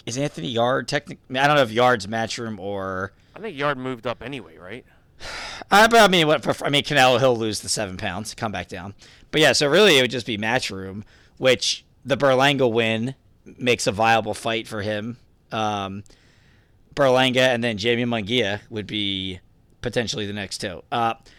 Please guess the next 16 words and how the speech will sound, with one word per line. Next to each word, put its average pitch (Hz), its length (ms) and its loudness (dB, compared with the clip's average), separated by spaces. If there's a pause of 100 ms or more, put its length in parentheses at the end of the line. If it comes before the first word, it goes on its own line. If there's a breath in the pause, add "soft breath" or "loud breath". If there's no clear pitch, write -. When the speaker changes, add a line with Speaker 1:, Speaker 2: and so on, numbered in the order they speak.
(140)
Speaker 1:
so 185 160 2
the 170 80 4
latest 214 380 6
that 143 100 4
I 151 100 6
saw 113 240 -2
today 104 580 -6
on 110 120 -12
this 98 160 -6
hilariousness 98 920 -6
was 110 480 -4 (360 soft breath)
that 139 160 0
the 143 100 -4
three 175 300 0
fights - 760 -6 (220)
that 110 440 -2